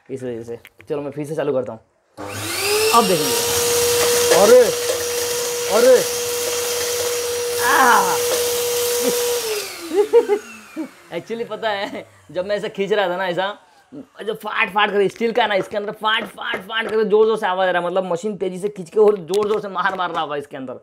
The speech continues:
फाट फाट करके जोर जोर से लग रहा है एकदम। <laughs> चलो कोई बात नहीं, मशीन है तो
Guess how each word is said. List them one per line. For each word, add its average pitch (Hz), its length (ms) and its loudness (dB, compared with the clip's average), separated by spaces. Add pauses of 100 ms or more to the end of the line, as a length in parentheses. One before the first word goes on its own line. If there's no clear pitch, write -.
(360)
फाट 220 260 -2
फाट 220 140 4
करके 202 180 2
जोर 190 140 -2
जोर 202 120 0
से 190 80 -4
लग 175 180 2
रहा 190 120 2
है 160 80 2
एकदम। 131 200 -6 (480)
<laughs> - 220 -6 (340)
चलो 175 160 -2
कोई 190 160 0
बात 170 220 0
नहीं, 139 180 -8 (540)
मशीन 147 320 -4
है 170 80 0
तो 170 100 0